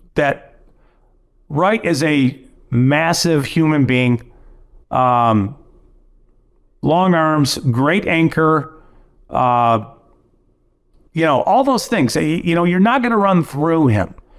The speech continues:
He's just a huge person with, with very, with, with, uh, a significant amount of functional power, uh, playing right tackle for Tennessee. So, um,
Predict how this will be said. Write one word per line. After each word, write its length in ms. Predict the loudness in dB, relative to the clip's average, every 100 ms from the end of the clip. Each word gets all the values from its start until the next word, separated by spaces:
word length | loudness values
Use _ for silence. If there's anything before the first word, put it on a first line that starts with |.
| -20 _ _ -8
He's 200 | 0 0
just 160 | 0 0
a 60 |
huge 600 | -2 -4 -2 0 0 -2
person 420 | -2 -2 0 -4 -8 -18 -20 -6
with, 320 | -2 -2 -2
with 400 | -4 -4 -6 -8
very, 920 | -4 -2 -2 -2 -2 0 0 2 0
with, 340 | 0 -2 -4 -4
with, 480 | -6 -4 -2 -2 0
uh, 300 | 0 2 0
a 100 | 0
significant 640 | -2 -2 -2 -2 -2 -2 0
amount 280 | 0 0
of 100 | -2
functional 580 | -4 -2 -2 0 0 -2
power, 540 | -2 -2 0 0 -4 -12 -20 -20 -20 _ _
uh, 300 | -4 0 0
playing 280 | -2 -2 0
right 220 | 0 -2
tackle 380 | -2 -2 0 -2
for 120 | -2
Tennessee. 520 | -2 0 0 -2 -8 -12 -20 -20 -20 _ _ _ _ _ _ _ _ -12
So, 460 | -4 0 0 -2 -6 -20 -20 -20 _ _ -4
um, 400 | 0 2 0